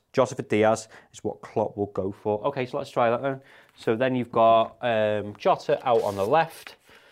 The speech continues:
which I think he was, I think, I think there's arguments to say he's better down the left than he is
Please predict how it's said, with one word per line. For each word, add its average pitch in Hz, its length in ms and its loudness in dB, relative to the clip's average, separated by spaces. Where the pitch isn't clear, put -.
which 113 200 -4
I 120 80 -8
think 131 160 0
he 135 60 2
was, 127 240 -4
I 113 40 -6
think, 131 280 -6
I 113 80 -8
think 147 140 -4
there's 143 100 -6
arguments 123 360 0
to - 40 -20
say 104 160 -4
he's 92 100 -10
better 107 300 -4
down 139 200 0
the 135 40 -6
left 127 200 -4
than 107 100 -8
he 101 100 -4
is 95 180 -6